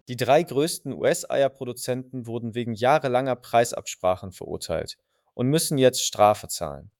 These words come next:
Klingt nach Gerechtigkeit, aber das Problem steckt in den Zahlen. Die Gewinne aus dem Kartell lagen Schätzungen zufolge im dreistelligen Millionenbereich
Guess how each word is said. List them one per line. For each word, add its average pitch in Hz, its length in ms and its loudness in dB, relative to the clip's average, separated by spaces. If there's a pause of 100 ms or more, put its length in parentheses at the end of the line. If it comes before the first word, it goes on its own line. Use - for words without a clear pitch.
(120)
Klingt 196 320 -2
nach 127 180 -2
Gerechtigkeit, 110 880 -4 (240)
aber 117 160 0
das 123 160 0
Problem 135 400 -2
steckt 165 340 -2
in 127 100 -4
den 120 120 -2
Zahlen. 98 540 -2
Die 117 100 -10
Gewinne 160 380 0
aus 127 180 -2
dem 131 140 -10
Kartell 131 560 -2
lagen 110 260 2
Schätzungen 127 580 -2
zufolge 98 480 -4
im 101 200 -8
dreistelligen 131 720 2
Millionenbereich 107 1040 -2